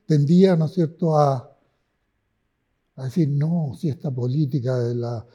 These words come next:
de, de, de, en la medida de lo posible", toda esta cuestión. Esa cuestión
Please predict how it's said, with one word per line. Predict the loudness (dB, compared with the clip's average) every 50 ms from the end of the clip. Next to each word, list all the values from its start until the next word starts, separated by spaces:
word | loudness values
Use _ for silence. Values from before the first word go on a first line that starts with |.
| _ _ -10
de, | -6 -6 -4 -4 -4
de, | -6 -6 -6 -8
de, | -8 -6 -6 -6 -6 -4 -2
en | -2 -2
la | 0 -2
medida | -2 -2 -2 0 0 0 0 0
de | -2
lo | -2 -2 -4
posible", | -4 -8 -10 -8 -4 0 2 2 2 2 0 -2 -4
toda | -4 -4 -6 -6
esta | -6 -6 -8
cuestión. | -8 -8 -10 -10 -12 -14 -14 _ _ _ _ -20 _ _ _ _ _ _
Esa | -20 -20 -20 -18
cuestión | -12 -12 -12 -12 _ -12 -12 -12